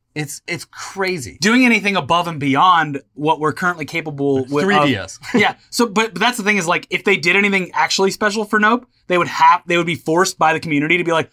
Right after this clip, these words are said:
Speaker 2: "Well, why was that so good?
Speaker 1: Yeah.
Speaker 2: And why does this look like shit?"
Speaker 1: Why do they get textures and we get no textures?
Speaker 2: Yeah.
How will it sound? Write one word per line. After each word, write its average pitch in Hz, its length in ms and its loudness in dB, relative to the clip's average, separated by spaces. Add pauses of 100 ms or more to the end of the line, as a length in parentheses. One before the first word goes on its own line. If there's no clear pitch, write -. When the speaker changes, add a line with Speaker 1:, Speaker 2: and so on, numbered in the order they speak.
(160)
Speaker 2:
"Well, 208 160 4
why 226 200 6
was 240 200 4
that 277 200 2
so 202 240 0
good? 180 320 0
Speaker 1:
Yeah. 135 340 -2
Speaker 2:
And 208 100 2
why 233 160 4
does 165 120 -4
this 285 180 2
look 220 140 -2
like 160 180 0
shit?" - 300 -2 (100)
Speaker 1:
Why 147 180 2
do 190 60 2
they 202 160 0
get 170 220 -6
textures 180 600 -4
and 117 160 -6
we 139 120 2
get 139 280 -4
no 147 240 0
textures? 180 460 -4
Speaker 2:
Yeah. 196 280 2